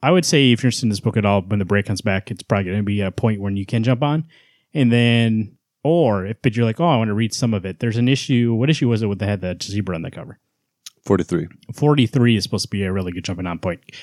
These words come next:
Speaker 1: In that issue, he did a lot of good, um,
Speaker 2: Catching you up.
Speaker 1: catching you up on what's going, been going on. So you wanna go back and get from that issue.
Speaker 2: I tell you, and if, if nothing, if you are like me, except for you don't wanna buy all the issues, they do have the big library editions out.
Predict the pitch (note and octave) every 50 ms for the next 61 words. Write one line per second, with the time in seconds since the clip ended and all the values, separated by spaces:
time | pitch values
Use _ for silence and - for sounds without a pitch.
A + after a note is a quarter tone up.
0 | - _ _ C#3+ B2+ C3 C3+ C3+ C#3 C#3 B2 - - A2+ G#2+ G2+ G#2+ G#2 A2+ G#2
1 | G#2+ G#2 G2+ G2+ G2+ G2+ G2+ G2 F#2 - - _ _ _ _ _ _ _ _ A#2+
2 | A2 A#2+ A#2 A2 G#2+ G#2+ G#2+ G#2 G#2 G2+ F#2+ F#2+ F#2+ F#2+ F#2 F#2 F#2 F2+ F2+ F#2
3 | F2+ F2+ - F#2+ E2+ E2+ E2+ F2 E2 D2 - - C3+ A#2+ - A#2+ G#2 F#2+ F#2 F2
4 | F2 - F#2 F2 - - _ - - - F#2 - - C3+ A#2+ - - - - G#2+
5 | G2 G#2+ _ - - A#2 G#2+ A2 G2+ F#2 F2+ - G#2 F#2 F2+ - - G2+ F2 F2
6 | F2+ - - - A#2 - - - - - A#2 B2 D3+ D#3 C#3 - B2 B2+ A#2 G#2
7 | - - A#2+ G#2+ A#2 B2+ B2+ - B2+ A#2 - G#2+ A2+ B2 C#3+ C#3+ C3+ A#2+ A#2 A2+
8 | A#2 - - F#2+ F2 F#2 G2 - - A2+ F2+ - G#2 F#2+ F2+ F#2+ E2+ F2 F#2+ F#2
9 | E2+ F#2 G2 F#2 F#2 D2+ E2+ G2 F#2 - - E2+ F2+ - - G#2+ G#2+ G#2+ G#2+ -
10 | _ _ _ _ _ - A2 G#2+ G#2 A#2 A#2 A#2 G#2+ F#2+ G2 G2 E2+ G#2+ G2+ F#2
11 | E2+ F#2 F#2 G2 F2+ F#2 F2 E2 E2+ D#2+ D#2+ D#2+ D#2 - F2 D#2+ D2 C#2+ C2 C#2
12 | C#2+ -